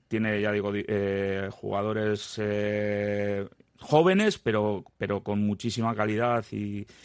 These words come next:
y yo creo que con el trabajo de Imanol y de Gurpe le pueden dar vuelta a la situación, aunque,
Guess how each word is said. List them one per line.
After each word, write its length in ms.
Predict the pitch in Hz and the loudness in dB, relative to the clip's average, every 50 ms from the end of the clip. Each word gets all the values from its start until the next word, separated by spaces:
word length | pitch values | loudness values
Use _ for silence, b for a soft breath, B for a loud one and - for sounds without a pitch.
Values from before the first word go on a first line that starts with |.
| B B B | B B B
y 640 | - 101 101 101 101 98 98 98 98 98 98 98 98 | -6 -4 -2 0 0 0 0 0 0 0 0 0 0
yo 120 | 101 104 98 | -2 -2 -2
creo 220 | 101 101 104 101 | 0 -2 -2 -2
que 340 | 98 101 101 101 101 101 101 98 | -2 -2 0 0 0 0 -2 -2
con 120 | 101 98 | -4 -4
el 80 | 98 98 | -4 -4
trabajo 320 | - 104 101 107 - 98 | -2 -2 -4 -4 -2 -4
de 60 | 101 | -4
Imanol 400 | 101 101 98 98 104 104 104 104 | -2 -2 -2 -2 -2 -2 -2 0
y 60 | 104 101 | 0 -2
de 80 | 101 | -2
Gurpe 800 | 98 101 101 101 - 104 101 101 101 104 101 101 98 98 92 95 | -2 -4 -4 -4 -2 -2 0 0 0 0 0 -2 -2 -4 -6 -6
le 120 | 104 104 | -6 -6
pueden 280 | - - 104 104 101 98 | -6 -4 -4 -2 -2 -2
dar 120 | 98 98 101 | -2 -2 -2
vuelta 200 | 101 101 101 - | -2 -4 -4 -4
a 40 | 98 | -4
la 80 | 101 101 | -6 -6
situación, 460 | - - - 101 - - 107 101 101 | -8 -10 -10 -10 -8 -6 -6 -4 -2
aunque, 340 | 107 107 - 113 110 107 104 | -2 0 2 2 2 2 0